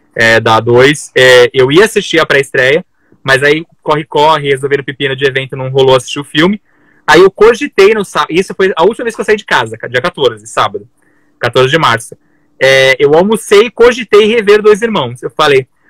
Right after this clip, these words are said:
aí eu pensei, eu falei, "Ai, meu, vai tá lotado o metrô na volta", ia ser umas seis da tarde, o pessoal ainda tava voltando, ainda tava muita gente saindo na rua. Eu falei, "Eu não quero voltar com o transporte público fudido pra mim não pegar o, o vírus."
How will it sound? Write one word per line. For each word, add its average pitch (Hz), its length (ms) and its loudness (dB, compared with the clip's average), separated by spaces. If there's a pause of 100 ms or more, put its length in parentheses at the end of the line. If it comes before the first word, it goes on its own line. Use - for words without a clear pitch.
(240)
aí 202 140 2
eu 247 80 4
pensei, 220 320 0
eu 208 40 4
falei, 208 200 -2
"Ai, 202 260 0
meu, 175 220 -4
vai 185 100 -2
tá 214 120 -2
lotado 185 480 -2
o 180 40 -8
metrô 165 300 -8
na 147 160 -4
volta", 139 560 -4
ia 135 160 -6
ser 151 140 -8
umas 143 180 -4
seis 147 260 -2
da 139 100 -2
tarde, 131 480 -2
o 127 40 -16
pessoal 131 400 -2
ainda 135 180 -4
tava 139 240 -2
voltando, 139 520 -2
ainda 131 120 -14
tava 151 220 -6
muita 170 180 -2
gente 151 180 -10
saindo 135 200 -4
na 127 100 -6
rua. 139 260 -6 (540)
Eu 147 80 0
falei, 165 220 4
"Eu 165 40 4
não 185 80 0
quero 196 240 2
voltar 180 340 0
com 160 100 -8
o 143 80 -14
transporte 147 480 -2
público 139 340 -8
fudido 139 440 -2
pra 170 100 2
mim 175 80 2
não 175 100 2
pegar 151 360 2
o, 170 200 0
o 170 60 -4
vírus." 123 540 -6